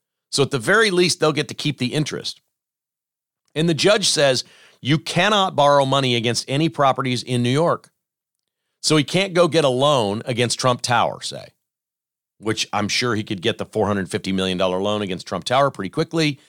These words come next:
Just pay the interest while he appeals and sees what happens. They won't allow that. If he wants to borrow the money, he's gonna have to borrow it against a different property. He could borrow against Mar-a-Lago.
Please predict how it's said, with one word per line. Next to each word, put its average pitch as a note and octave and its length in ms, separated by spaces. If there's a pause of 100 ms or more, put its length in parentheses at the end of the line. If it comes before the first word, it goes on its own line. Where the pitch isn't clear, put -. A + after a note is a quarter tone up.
(240)
Just G3 280
pay F3 140
the C#3+ 140
interest A#2 380
while A#2+ 180
he G#2+ 100
appeals G#2+ 540 (280)
and A#2 160
sees A2 240
what A2+ 120
happens. - 520 (360)
They C#3 120
won't E3+ 200
allow C3 260
that. C#3 380 (200)
If - 60
he B2+ 80
wants C#3 180
to B2+ 80
borrow F#3 460
the B2+ 120
money, F#2+ 200
he's A2+ 100
gonna B2 100
have A#2 60
to C3 80
borrow B2 260
it A#2 60
against A2+ 300
a G#2+ 40
different F2 240
property. C#3 360
He F#2 100
could F2+ 160
borrow F2+ 240
against D#2+ 240
Mar-a-Lago. C#3 720